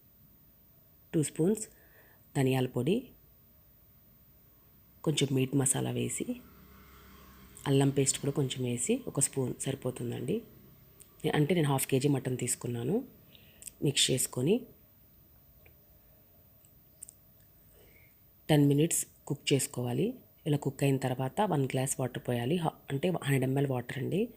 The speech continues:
అందులోనే కొంచెం కొత్తిమీర వేసి ఫోర్ విజిల్స్ వచ్చేంత వరకు ఉడికించుకోవాలి.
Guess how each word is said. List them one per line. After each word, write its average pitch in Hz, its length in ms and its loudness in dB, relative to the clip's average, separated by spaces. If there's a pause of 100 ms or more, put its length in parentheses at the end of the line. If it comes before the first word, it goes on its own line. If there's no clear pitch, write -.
(1040)
అందులోనే 135 340 2
కొంచెం 143 300 0
కొత్తిమీర 131 400 -2
వేసి 123 480 -2 (1400)
ఫోర్ 156 180 6
విజిల్స్ 147 300 2
వచ్చేంత 139 360 0
వరకు 147 260 0
ఉడికించుకోవాలి. 127 840 -2